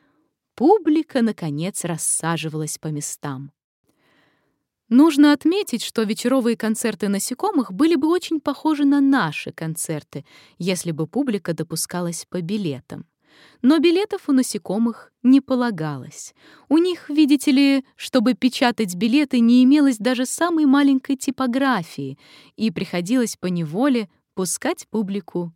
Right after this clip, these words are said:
без билетов. Всякие билеты и контрамарки заменялись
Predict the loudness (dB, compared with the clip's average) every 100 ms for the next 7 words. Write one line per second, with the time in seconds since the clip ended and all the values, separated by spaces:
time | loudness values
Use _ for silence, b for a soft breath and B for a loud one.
0 | _ -6 -4 -4 -6 -6 -6 -10 -16 -20
1 | -20 _ _ _ b b b b b b
2 | b -4 0 0 0 -2 0 0 -2 -2
3 | -6 -4 -6 -6 -4 -2 -4 -4 -4 -2
4 | 0 2 2 0